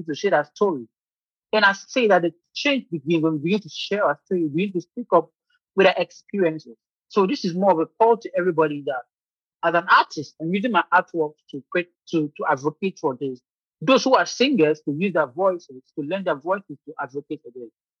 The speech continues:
For those who are writers, to use their writers to advocate for this. Everybody has a role to play in advocacy for diversity and, and inclusion. And, um, because I said it a lot, this is no longer my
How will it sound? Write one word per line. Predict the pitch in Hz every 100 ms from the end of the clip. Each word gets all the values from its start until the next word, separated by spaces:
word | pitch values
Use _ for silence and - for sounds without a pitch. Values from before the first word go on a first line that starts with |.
| _ -
For | 151
those | 196 190
who | 175
are | 135
writers, | 165 202 208 - 190
to | 151
use | 170 151
their | 131
writers | 170 175
to | 180 175 -
advocate | 131 127 - 151
for | 135
this. | 131 135 -
Everybody | 262 330 233
has | 202 180
a | 165
role | 151 190 143 123 _ _ _ _
to | 165
play | - 180 185 185
in | 156 147 156 151
advocacy | 131 202 190 190 202 190
for | 147 131 143 - - 135
diversity | 135 160 165 185
and, | 151 135 -
and | 135
inclusion. | 131 - 160 - 123 117 _ _ _ -
And, | 170 170 165
um, | 156
because | 143 139 135
I | 147
said | 151 - 202
it | 160
a |
lot, | 143 135 156
this | 196
is | 156
no | 170
longer | 160 160 160
my | 143